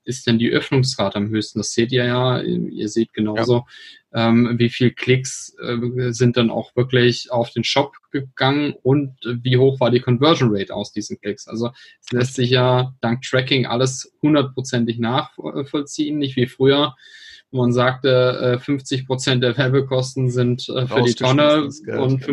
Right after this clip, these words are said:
Speaker 1: fünfzig Tonne, äh, fünfzig Prozent haben funktioniert. Man
Speaker 2: Ich weiß
Speaker 1: weiß
Speaker 2: bloß nicht,
Speaker 1: nur nicht welche,
Speaker 2: welche.
Speaker 1: genau.
Speaker 2: Genau, richtig. Äh,
Speaker 1: Das
Speaker 2: Zitat
Speaker 1: ist
Speaker 2: von Henry Ford, ja.
Speaker 1: <clears throat> Genau, richtig. Äh, das, das ist, denke ich, ein sehr wichtiger Punkt.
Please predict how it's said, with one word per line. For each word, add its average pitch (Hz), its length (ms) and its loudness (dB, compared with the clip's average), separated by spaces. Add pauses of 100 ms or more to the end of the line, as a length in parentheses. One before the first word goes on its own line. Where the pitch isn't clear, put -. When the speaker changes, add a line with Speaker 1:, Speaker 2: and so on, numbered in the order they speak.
Speaker 1:
fünfzig 131 260 -6
Tonne, 135 400 2
äh, 131 100 -4
fünfzig 131 460 -10
Prozent 127 380 -4
haben 131 120 -2
funktioniert. 131 640 -2 (420)
Man 113 120 0
Speaker 2:
Ich 120 60 2
weiß 127 120 4
Speaker 1:
weiß - 80 2
Speaker 2:
bloß 127 120 -6
nicht, 151 100 0
Speaker 1:
nur 143 120 4
nicht 135 220 2
welche, 151 320 4
Speaker 2:
welche. 107 140 0
Speaker 1:
genau. 135 180 2
Speaker 2:
Genau, 139 300 2 (160)
richtig. - 500 -4
Äh, 143 260 -6
Speaker 1:
Das 131 120 0
Speaker 2:
Zitat 117 280 2
Speaker 1:
ist - 60 -14
Speaker 2:
von 117 140 -2
Henry 110 280 -2
Ford, 104 320 -4
ja. 110 300 2
Speaker 1:
<clears throat> - 60 -20
Genau, 123 480 2
richtig. 117 400 -2
Äh, 123 260 -2
das, 127 240 -4 (800)
das 117 200 -4
ist, 131 160 -6
denke 123 200 0
ich, 123 120 -4
ein 117 360 0
sehr 117 180 2
wichtiger 120 360 2
Punkt. 190 360 2